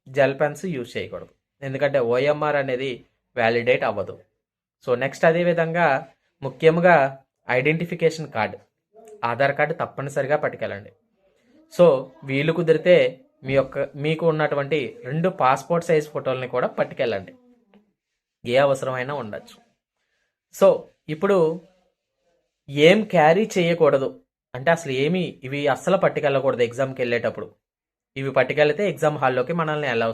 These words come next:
చేయరు. So అవి ఏంటి? ముందుగా వాచెస్, అది ఎనలాగ్ వాచ్ కావచ్చు, డిజిటల్ వాచ్ కావచ్చు,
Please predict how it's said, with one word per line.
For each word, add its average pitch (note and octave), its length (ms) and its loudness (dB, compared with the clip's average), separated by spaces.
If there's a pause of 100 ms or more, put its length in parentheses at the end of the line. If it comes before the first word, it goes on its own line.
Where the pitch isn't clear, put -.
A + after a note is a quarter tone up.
చేయరు. G2 240 -6 (380)
So G3 60 0 (120)
అవి C#3 140 -6 (100)
ఏంటి? C3 220 -6 (880)
ముందుగా D#3 320 0 (480)
వాచెస్, G#2+ 420 -2 (1160)
అది D#3+ 160 0 (600)
ఎనలాగ్ D#3 420 4
వాచ్ D#3+ 260 4
కావచ్చు, C#3+ 400 0 (580)
డిజిటల్ D3 400 2
వాచ్ C#3 280 2
కావచ్చు, A#2 360 -4